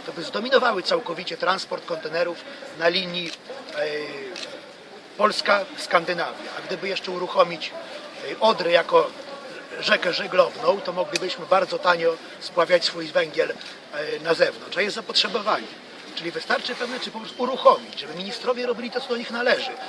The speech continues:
A Polska może być krajem, gdzie się zarabia duże pieniądze. I to nie tylko państwo, ale każdy obywatel. Wtedy nie będziemy mieli problemu z pracą. Czy ten projekt przekopania kanału między Odrą a Dunajem, jeszcze przedwojenny, są niewielkie pieniądze. Moglibyśmy stać się krajem, przez który idzie transport rzeczny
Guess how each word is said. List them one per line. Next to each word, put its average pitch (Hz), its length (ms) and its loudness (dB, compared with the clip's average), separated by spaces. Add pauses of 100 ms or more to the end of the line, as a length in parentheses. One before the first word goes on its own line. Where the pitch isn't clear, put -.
(140)
A - 60 -6
Polska - 360 0
może 214 220 -2
być 190 140 -4
krajem, 202 360 0
gdzie 175 120 -4
się 190 120 -2
zarabia 202 300 2
duże 233 240 2
pieniądze. 233 480 2 (520)
I 196 40 -10
to 196 100 -6
nie 285 120 -6
tylko - 180 -2
państwo, - 540 4
ale 185 120 4
każdy 254 260 4
obywatel. 233 500 4
Wtedy 170 220 -8
nie 175 140 -6
będziemy 196 260 -4
mieli 208 140 -6
problemu 190 520 4 (520)
z - 80 -8
pracą. - 380 4 (440)
Czy - 80 -8
ten 190 160 -2
projekt 196 360 2
przekopania 190 520 0
kanału 185 380 4
między 175 280 -2
Odrą 196 260 2
a 180 60 4
Dunajem, 190 460 0
jeszcze - 200 -4
przedwojenny, 180 640 0 (460)
są - 140 -6
niewielkie 196 380 -2
pieniądze. 196 460 2
Moglibyśmy 170 500 -4
stać 190 240 0
się 170 100 0
krajem, 185 280 2
przez - 180 -8
który 196 180 -6
idzie 254 120 -4
transport 202 440 -2
rzeczny 185 400 2